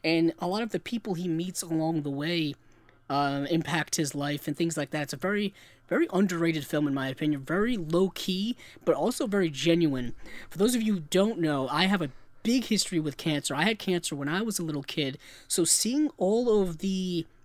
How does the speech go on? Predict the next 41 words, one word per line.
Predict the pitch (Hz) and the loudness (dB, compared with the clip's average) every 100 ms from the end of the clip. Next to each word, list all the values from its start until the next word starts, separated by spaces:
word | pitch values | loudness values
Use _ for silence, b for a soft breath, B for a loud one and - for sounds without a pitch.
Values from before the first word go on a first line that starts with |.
| - | 0
emotions | - 190 170 196 190 170 | 6 8 8 8 2 2
in | 156 | 2
this | 151 143 | 4 2
film | - 147 131 131 B B B | 0 -2 0 -4 B B B
and | 156 151 151 | 0 2 2
seeing | - 196 | 2 2
all | 190 185 | 2 0
of | 175 | 0
the | 151 | -2
people | - 196 - 180 | -2 -4 0 2
and | 165 | 2
just | 151 170 | 2 -2
all | 175 233 | 0 0
the | 226 | -2
things | 220 202 | -2 0
that | 175 | 0
you | 170 156 | -2 -4
go | - 165 214 | 2 4 2
through, | - 180 165 143 b b | -2 -2 0 -2 b b
I | - | -6
thought | 151 208 220 | 0 0 4
they | 170 | 4
nailed | 147 165 190 170 | 6 4 4 2
really, | 151 175 170 | 0 0 0
really | 160 160 143 | 0 0 0
well. | 147 180 | 0 -2
'Cause | 165 170 | -2 -2
I | 269 | -2
also | 302 339 320 | -2 0 -2
think | - 277 - | 2 0 2
that | 208 185 - b b b b | 2 2 -2 b b b b
it | 208 | -4
was, | 202 208 175 - | 6 6 6 2
um, | 185 175 170 147 131 - _ _ _ _ _ _ _ - | 4 6 6 6 2 -10 _ _ _ _ _ _ _ 4
a | 170 | 6
movie | 170 202 220 214 | 6 4 4 2
that | 180 | 2
was | 151 | -2
based | - 165 196 - | 4 4 6 2
on | 180 175 165 151 b b b - | 2 4 4 2 b b b 0
the, | 165 151 143 135 | 4 4 4 0